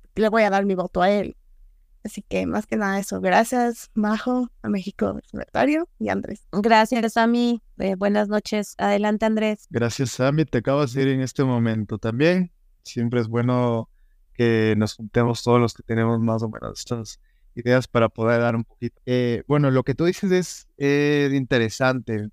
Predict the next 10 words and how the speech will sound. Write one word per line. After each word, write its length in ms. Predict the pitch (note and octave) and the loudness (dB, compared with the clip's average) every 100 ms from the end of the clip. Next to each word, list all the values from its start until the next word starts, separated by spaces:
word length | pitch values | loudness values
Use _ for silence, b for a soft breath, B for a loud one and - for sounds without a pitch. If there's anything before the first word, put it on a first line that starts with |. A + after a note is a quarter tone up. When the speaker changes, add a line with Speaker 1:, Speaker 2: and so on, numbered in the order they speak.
| _ _ - | _ _ -10
Speaker 3:
No, 640 | A#2 A#2 A#2 A#2 A2+ A2 - | -6 -2 0 2 0 -4 -8
no 120 | B2 | -4
mencioné 420 | C3 C3 C#3 C3 | -4 -4 -2 0
a 40 | C3 | 2
Novoa, 580 | C3+ B2 C#3+ D3 C3 - _ _ _ _ _ _ _ | 0 0 0 0 -2 -8 _ _ _ _ _ _ _
pese 300 | - F3 - | 0 0 2
a 40 | F#3+ | 0
de 120 | D#3+ | 0
que 180 | - B2+ | -2 -8
sé, 440 | - D#3+ G#3 G#3+ | -2 0 0 -2